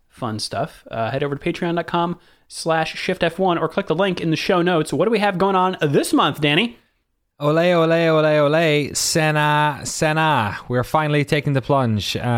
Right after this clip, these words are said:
Speaker 2: on a movie that we have kind of, I wouldn't say avoided, but we've had in the pocket this whole time. The, uh, fantastic, uh, biopic documentary, Senna, uh, created by many of the creative direction or creative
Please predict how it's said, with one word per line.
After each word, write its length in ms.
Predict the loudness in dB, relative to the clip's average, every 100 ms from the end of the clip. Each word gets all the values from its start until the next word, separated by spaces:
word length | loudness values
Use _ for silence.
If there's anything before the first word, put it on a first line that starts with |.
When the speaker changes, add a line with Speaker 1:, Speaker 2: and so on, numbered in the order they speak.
| 0 0
Speaker 2:
on 160 | -2 0
a 40 |
movie 280 | 0 2 2
that 100 | 2
we 120 | 2
have 120 | 0 0
kind 220 | 0 0
of, 260 | -2 -4 -12
I 220 | -12 -8
wouldn't 180 | -4 -2
say 80 | 0
avoided, 720 | 0 0 2 2 2 0 0
but 60 | -2
we've 160 | -2
had 200 | -2 0
in 120 | 0
the 80 | -2
pocket 480 | -4 -2 -2 -2 -4
this 140 | -4 -4
whole 220 | -2 -2
time. 420 | 0 2 2 0
The, 220 | 0 0
uh, 160 | 2 0
fantastic, 880 | -2 -6 -6 -4 -2 -2 -6 -6 -10 _ -20 _ _ _
uh, 160 | -4 -2
biopic 720 | 0 2 2 0 -2 -2 -2
documentary, 1000 | -2 0 0 0 0 0 0 2 0 -4 _
Senna, 680 | -10 -2 0 2 2 0 -2
uh, 140 | -4
created 340 | -2 0 0 0
by 240 | 0 2
many 540 | 2 0 2 2 2 0
of 160 | 0
the 140 | 0 -2
creative 520 | 0 0 0 -2 -6 -14 -16 -16 -10
direction 640 | -6 -4 -4 -4 -2 -2
or 400 | -4 -4 -6 -6 -6
creative 360 | -6 -6 -8